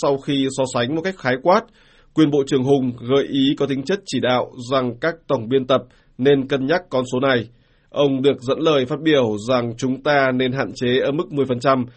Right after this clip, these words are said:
vì xã hội mình cơ bản là tốt và mười phần trăm đủ thúc đẩy chúng ta, cảnh báo chúng ta. Theo ông Hùng, nếu báo chí do nhà nước quản lý sử dụng đến ba mươi phần trăm hay hai mươi phần trăm thì có nghĩa là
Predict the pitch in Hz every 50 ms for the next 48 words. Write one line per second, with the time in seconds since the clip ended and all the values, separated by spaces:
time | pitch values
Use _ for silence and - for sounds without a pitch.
0 | _ _ _ _ - 123 135 135 127 127 123 - - 110 117 156 156 131 120 127
1 | 135 135 123 113 120 - 131 127 123 120 113 110 107 - 143 170 196 - - _
2 | _ _ _ _ _ - 104 131 131 131 127 127 127 127 135 139 135 131 135 127
3 | 123 127 147 139 135 123 117 117 - 143 139 131 117 156 156 170 127 110 120 123
4 | - 139 135 131 120 117 - - 120 113 104 107 117 117 123 123 131 131 131 127
5 | 120 - - _ _ _ _ _ _ _ _ _ _ _ _ _ - 156 151 147
6 | - 170 156 139 147 147 139 123 117 - - _ _ _ _ 117 127 131 139 156
7 | 160 135 135 143 139 - 143 135 139 156 180 196 165 175 151 127 120 127 165 165
8 | 147 127 117 120 123 127 139 160 208 220 196 - - - 147 135 120 139 143 123
9 | 78 85 131 127 127 135 147 165 156 156 156 151 143 139 135 135 139 139 131 127
10 | 131 127 123 120 143 135 135 131 123 127 135 131 131 127 135 135 127 127 123 131
11 | 127 123 135 135 135 127 117 120 - _ _ _ _ _ - 147 139 143 139 143
12 | 143 147 131 180 214 196 170 151 135 131